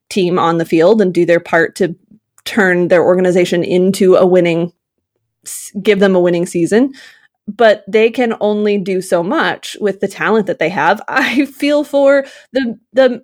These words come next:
on-field managers and coaches as well, who have to come to work every day and then answer for why their team isn't winning when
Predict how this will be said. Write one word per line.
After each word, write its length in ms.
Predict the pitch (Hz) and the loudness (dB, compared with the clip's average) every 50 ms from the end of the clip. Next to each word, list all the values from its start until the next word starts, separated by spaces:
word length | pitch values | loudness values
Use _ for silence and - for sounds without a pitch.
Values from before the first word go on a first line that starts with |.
| _ | _
on-field 500 | - 220 247 285 277 285 285 294 294 240 | -2 0 0 0 -2 -2 -2 -2 -2 -2
managers 500 | 226 208 208 254 349 349 208 185 165 165 | 0 0 0 0 0 0 0 0 -2 -4
and 120 | 180 180 - | -6 -6 -4
coaches 420 | - 226 349 339 - 185 170 175 | -2 -2 -2 0 -2 -4 -4 -2
as 180 | 190 190 190 - | -4 -4 -2 0
well, 280 | 269 392 - 131 165 | 0 2 2 0 -2
who 280 | - - 214 208 214 208 | -2 -2 -2 0 0 0
have 240 | 208 - 170 202 - | 0 -2 -4 -4 -4
to 80 | 220 214 | -6 -4
come 200 | 240 220 233 220 | -2 -2 -2 0
to 100 | 226 214 | 2 2
work 180 | 226 - - | 2 2 2
every 200 | 294 220 226 214 | 0 0 0 0
day 300 | 185 165 180 202 233 233 | 2 2 4 4 4 4
and 220 | 202 185 185 185 - - - - _ - | 2 0 -2 -6 -8 -12 -20 -20 _ -2
then 260 | 190 226 233 233 226 | 0 2 2 2 0
answer 500 | 233 - 196 - 269 285 262 240 220 208 | -4 -2 -2 0 0 0 0 0 0 -2
for 400 | - - 196 180 175 196 214 220 | 0 -2 0 0 2 2 2 2
why 240 | 196 185 175 196 208 | 2 2 2 2 2
their 160 | 190 196 190 | 2 0 -2
team 280 | 185 - 226 214 208 202 | -2 -2 -2 0 0 0
isn't 300 | 196 190 190 180 - - | -2 -2 -4 -6 -6 -6
winning 480 | 156 185 277 330 - 151 202 262 285 - - - _ _ _ _ _ | -4 -4 -2 -2 -2 -2 -4 -4 -6 -8 -14 -20 _ _ _ _ _
when 440 | 220 226 226 226 226 226 226 - | -2 0 0 2 2 0 -2 -4